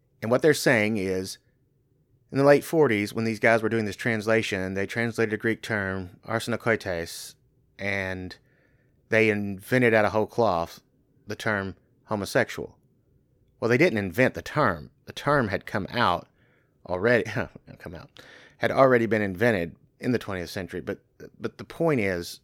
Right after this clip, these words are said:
that, that they're saying that they wrote into the Bible the term homosexual in the R S V translation, to which James White and others have given a very good refutation of that. Uh, Grudem and a couple of other members of the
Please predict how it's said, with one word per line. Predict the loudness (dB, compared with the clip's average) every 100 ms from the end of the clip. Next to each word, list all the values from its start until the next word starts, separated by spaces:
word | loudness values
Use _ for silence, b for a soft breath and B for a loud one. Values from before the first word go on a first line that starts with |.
| _ _ _ _
that, | -20 -12
that | -4
they're | -2 -2
saying | -2 -2 -2
that | -2
they | 0
wrote | 2 2 0
into | -2 -4 -2
the | -2
Bible | 0 -2 -4
the | -8
term | -8 -8 -8
homosexual | -10 -8 -8 -8 -8 -12 -10
in | -8
the | -6
R | -6
S | -8
V | -12
translation, | -12 -12 -8 -6 -6 -10 -16 _ _ _ _ _ -10
to | -4 -2
which | 0 0 -2 -10 -12 _ _ _ _ _ -6
James | 0 2 4
White | 2 2
and | 0
others | -4 -4
have | -8 -6
given | -4 -4
a |
very | -6 0 2 2
good | 0 -6 -6
refutation | -10 -6 -2 -2 -2
of | 0
that. | 0 0 -2 -8 -12
Uh, | -10 -10 -12 -18 _ _ -16 -4
Grudem | 0 4 2 2
and | -2
a |
couple | -4 -4 -2
of | 0
other | 0 0 -2
members | -4 -4 -6 -6
of | -10
the | -14